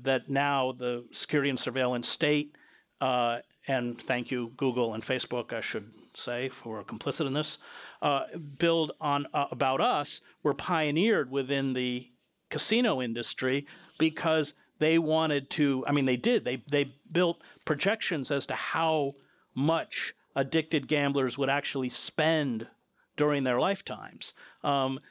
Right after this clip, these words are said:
w-, you know, they could trace when they would get frustrated. They would show up and give them free coupons while they're sitting at that slot machine, uh, to, to keep them.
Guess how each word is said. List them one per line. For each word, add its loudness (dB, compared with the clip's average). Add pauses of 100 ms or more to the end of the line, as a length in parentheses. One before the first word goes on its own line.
(120)
w-, 0
you 6
know, 4
they 2
could -2
trace 2
when 2
they 4
would 2
get 0
frustrated. 0
They -2
would -4
show 2
up -2
and -6
give -2
them -2
free 0
coupons 0 (320)
while 0
they're 0
sitting 0
at -2
that 0
slot 0
machine, -2 (500)
uh, 2
to, 2 (380)
to 0
keep 0
them. -2